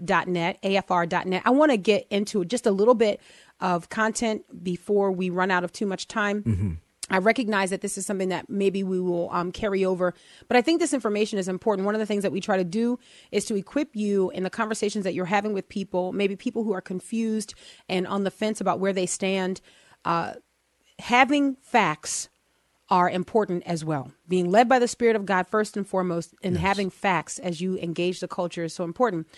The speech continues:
Speaker 2: Amen.
Speaker 1: So this article I found, um, very insightful, and I wanted to share it with you. Parents report child's mental health deteriorated considerably after transitioning, and this is a study
Speaker 2: Hmm.
Speaker 1: that has been made public. Um,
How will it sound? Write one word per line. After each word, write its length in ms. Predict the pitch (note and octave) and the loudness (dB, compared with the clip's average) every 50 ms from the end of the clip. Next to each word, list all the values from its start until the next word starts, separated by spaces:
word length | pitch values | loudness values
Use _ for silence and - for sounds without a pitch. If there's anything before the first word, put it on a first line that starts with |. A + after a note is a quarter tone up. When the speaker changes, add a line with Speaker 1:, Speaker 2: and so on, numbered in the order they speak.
| - - | -8 -6
Speaker 2:
Amen. 180 | G2 G3+ G3 | -4 -4 0
Speaker 1:
So 240 | E2+ B3 A#3 G#3 G#3 | 2 4 4 4 2
this 260 | F#3+ G3 A3+ D4 D4+ | 2 2 2 2 2
article 360 | - G#3+ G#3+ G#3 G3+ - G3 | 2 2 2 2 2 0 0
I 60 | F#3+ F3+ | 0 0
found, 440 | - G#3+ G3 F#3 F3 F3 F3 F3 - - | 0 0 0 0 0 -2 -4 -6 -8 -6
um, 360 | F3+ F3 E3 D#3+ D#3+ D#3+ E3+ | -6 -4 -4 -4 -6 -6 -4
very 240 | E3+ F#3 A3 A#3 A3+ | 0 2 2 4 4
insightful, 420 | G3+ F#3+ - - G3+ G#3 G3+ - E3+ | 2 2 2 0 0 0 0 -4 -4
and 40 | E3 | -4
I 80 | E3 | -2
wanted 200 | E3+ F3+ F#3 F3 | -2 -4 -4 -6
to 60 | - | -6
share 220 | F3 - - G3+ G3+ | -8 -4 -2 0 0
it 80 | - C#3 | 0 -2
with 160 | F3 E3 - | -4 -6 -6
you. 100 | E3+ E3+ | -8 -8
Parents 420 | - - - A#3 B3 C4+ C#4+ - | -8 -6 -2 0 0 0 0 0
report 460 | - G3+ G3 - - A3+ F#3+ F#3 - - | -2 -4 -4 -4 -2 -2 -2 -2 -4 -4
child's 420 | - - G#3+ G3+ G3+ F#3+ E3+ - | 0 2 4 4 4 2 0 -2
mental 340 | F3+ F#3 G#3+ A#3 - B3 A3 | -2 -2 -2 -2 -2 -2 -2
health 260 | F#3 G#3 F#3 F3+ - | 0 0 0 0 0
deteriorated 800 | - F3+ - - - D#4 E4 F4+ E4 C4 G#3 G3+ F#3+ F#3 F#3 - | -2 -2 -2 -2 -2 0 2 4 4 4 2 2 2 0 -2 -2
considerably 760 | - - F#3 - - - C4+ C4 B3 F#3 E3+ E3+ E3 E3 E3 - - - - - - _ _ | -4 -6 -6 -6 -4 -2 0 0 0 2 0 -2 -2 -2 -4 -8 -14 -20 -20 -20 -20 _ _
after 320 | - G3+ G3+ G3+ - G#3 G3+ | -2 0 0 0 -2 -4 -4
transitioning, 920 | - - - G3 F#3 F3+ F3+ D#3 F#3 C4 C4+ - - A3+ F#3+ E3 D3+ D3+ | -4 -4 -4 -2 -2 -2 -2 -2 -2 -2 -2 -2 -2 -2 -2 -2 -4 -4
and 160 | - D#3 E3 E3 | -4 -4 -2 -2
this 180 | G3+ G#3+ - | -2 -2 0
is 120 | G3 F3 E3+ | -2 -2 -2
a 80 | F3+ | -4
study 600 | - - - - - A#3+ D4+ D#4 B3+ F3+ C#3+ E2 F2 - - - - - - | -4 -4 -2 0 2 4 4 4 4 2 0 -2 -8 -14 -20 -20 -20 -18 -6
Speaker 2:
Hmm. 60 | E3+ | -2
Speaker 1:
that 220 | F#3 F#3 F3+ F#3 | 0 0 0 -2
has 340 | - - G3 E3+ E3+ E3+ - | -4 -4 -2 -2 -2 -2 -4
been 280 | - F3+ F#3 F3+ F3 E3+ | -6 -4 -2 -2 -2 0
made 240 | E3+ D#3+ D#3+ - - | -2 -2 -4 -4 0
public. 340 | - A#3+ A3+ E3+ D3 - - _ _ _ - - - _ _ _ _ - | 0 0 2 0 -2 -10 -10 _ _ _ -20 -20 -20 _ _ _ _ -4
Um, 320 | F3 E3+ E3 D#3+ D#3+ D#3+ | -2 0 0 0 -2 -4